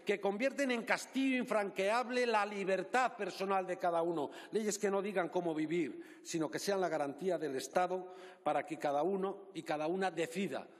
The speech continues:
cómo quiere vivir con total libertad. Por eso, para los socialistas, son las leyes, las buenas leyes, la mejor defensa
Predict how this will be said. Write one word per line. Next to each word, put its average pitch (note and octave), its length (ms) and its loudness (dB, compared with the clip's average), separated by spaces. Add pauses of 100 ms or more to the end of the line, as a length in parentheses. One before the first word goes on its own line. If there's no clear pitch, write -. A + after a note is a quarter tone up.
(560)
cómo F#3 260 2
quiere E3+ 240 2
vivir D3+ 720 -2
con D#3 180 0
total D3+ 400 0
libertad. C3 520 -2
Por F3 200 -2
eso, A3+ 200 -2
para F#3 200 0
los D#3+ 140 -4
socialistas, E3+ 600 -4 (200)
son A#3+ 220 -4
las F#3+ 180 -4
leyes, F3+ 560 -4 (320)
las D#3+ 280 -2
buenas B3 420 4
leyes, D#3 600 -2 (320)
la D#3+ 140 2
mejor F3 320 0
defensa F3+ 520 -2